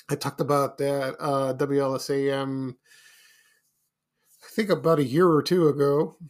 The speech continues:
Went into detail about that because I listened to that. Also, The Loop, uh, that was during when I was a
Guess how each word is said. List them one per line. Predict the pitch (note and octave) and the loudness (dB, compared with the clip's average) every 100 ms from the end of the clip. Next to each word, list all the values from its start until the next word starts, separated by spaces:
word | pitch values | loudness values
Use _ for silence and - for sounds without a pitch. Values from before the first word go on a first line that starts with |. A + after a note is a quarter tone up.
| _ _ _ _ _ _ _ _ _ _ _ _ _ _ D3 | _ _ _ _ _ _ _ _ _ _ _ _ _ _ -6
Went | D3 B2+ | -6 -4
into | A2 | -6
detail | C#3 C#3+ C3 A#2 | -4 -2 -2 -2
about | G#2 A#2 A2+ - | -4 -8 -8 -8
that | A#2+ A#2+ B2+ - | -8 -6 -8 -8
because | B2 - B2+ B2 A#2+ | -10 -6 -6 -6 -6
I | C3+ | -4
listened | C#3+ C#3+ C3 | -4 -6 -10
to | B2 | -10
that. | B2+ C#3 | -8 -4
Also, | C#3+ - C#3 | -4 -2 -2
The | A#2 | -2
Loop, | A#2 A#2+ C3+ D3 D3+ D3 - - - _ _ | -6 -2 4 6 6 2 -4 -16 -20 _ _
uh, | G#2+ A#2 B2 A#2+ | -14 -10 -8 -8
that | A#2+ B2 | -8 -8
was | - | -8
during | C3+ B2+ B2+ A#2+ A#2 | -8 -8 -6 -8 -8
when | A2+ A2+ | -8 -6
I | A2 | -6
was | A2 | -6
a | A2 | -6